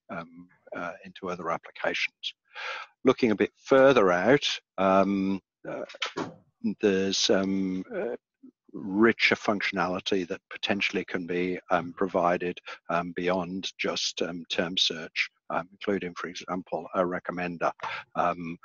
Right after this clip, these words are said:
a buyer portal runs one of those where you submit a bunch of text and then it says, "Ah, it looks like you're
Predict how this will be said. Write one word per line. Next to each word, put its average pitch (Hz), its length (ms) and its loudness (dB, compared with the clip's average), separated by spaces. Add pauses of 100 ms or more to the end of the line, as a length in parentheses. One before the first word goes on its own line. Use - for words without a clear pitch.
(380)
a 82 80 -4
buyer 85 300 4
portal 85 420 -4
runs 87 300 -8
one 87 120 -4
of 87 100 -10
those - 300 -4
where 90 140 -2
you 87 320 -6
submit - 420 -4
a - 120 -2
bunch 82 200 -6
of - 60 -8
text - 460 0
and 95 100 -4
then 90 120 -6
it 87 140 -10
says, 87 220 -4
"Ah, 92 220 4
it - 80 -6
looks - 280 -4
like 87 280 -4
you're 90 140 -4